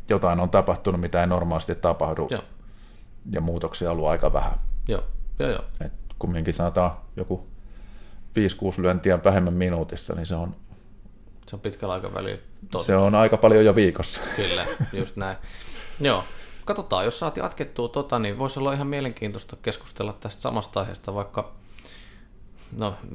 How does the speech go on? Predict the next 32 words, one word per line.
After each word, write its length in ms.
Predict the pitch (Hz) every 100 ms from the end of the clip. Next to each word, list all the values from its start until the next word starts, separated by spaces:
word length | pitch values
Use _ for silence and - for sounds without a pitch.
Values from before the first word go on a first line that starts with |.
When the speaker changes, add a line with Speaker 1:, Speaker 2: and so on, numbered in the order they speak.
| 82
Speaker 2:
mikä 220 | 104 92
nyt 200 | 69 -
olisi 140 | - -
semmoinen 240 | 113 104
aikaväli, 520 | 101 101 101 101 95
puoli 340 | 95 98 95 101
vuotta, 340 | 98 - 90
vuosi, 400 | 98 92 90 95 - - - - -
jos 260 | - 90 -
oikeasti 380 | - 92 95 -
saat 280 | - 95 90
rutiinomaisesti 800 | 98 95 90 92 92 113 - 104
niitä 200 | 95 95
jatkettua 560 | 101 - - - - 87
ja 120 | 85
ehkä 280 | 92 - 92 - - - - - -
niin 220 | 82 85
kun 320 | 92 87 69 - 60 76 71 -
tehtyä 320 | - 92 -
muiden 340 | 92 98 95 98
urheilijoiden 600 | 98 101 92 90 - 104
kanssa 280 | - 107 104
samoja 320 | 95 92 90
juttuja, 380 | 92 - 90 87
Speaker 1:
Joo. 80 |
Speaker 2:
tuleeko 300 | - 98 90
sieltä 200 | - 90
samanlaisia 520 | - 95 90 95 - 98
kokemuksia 760 | - - 80 - - - -
ja, 120 | 82 - - - -
ja 140 | 80
tota 320 | 101 - -